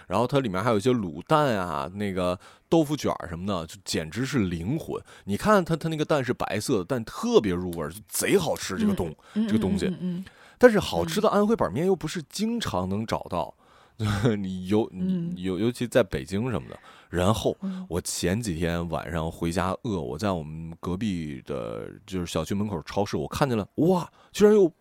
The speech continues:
Speaker 1: 泡面的板面。然后我就很
Speaker 2: 所以你就下单了？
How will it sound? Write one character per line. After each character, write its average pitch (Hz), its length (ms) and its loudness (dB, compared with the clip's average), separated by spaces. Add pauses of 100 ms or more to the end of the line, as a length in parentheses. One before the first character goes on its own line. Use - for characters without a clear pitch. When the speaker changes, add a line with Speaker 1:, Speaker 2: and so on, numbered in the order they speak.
(260)
Speaker 1:
泡 226 280 8
面 262 260 8
的 120 120 6
板 71 300 4
面。 98 260 2 (1000)
然 135 80 2
后 185 60 6
我 175 60 6
就 165 100 6
很 233 100 8
Speaker 2:
所 - 0 -
以 233 40 4
你 196 80 4
就 196 100 8
下 208 160 4
单 190 220 2
了？ 170 260 0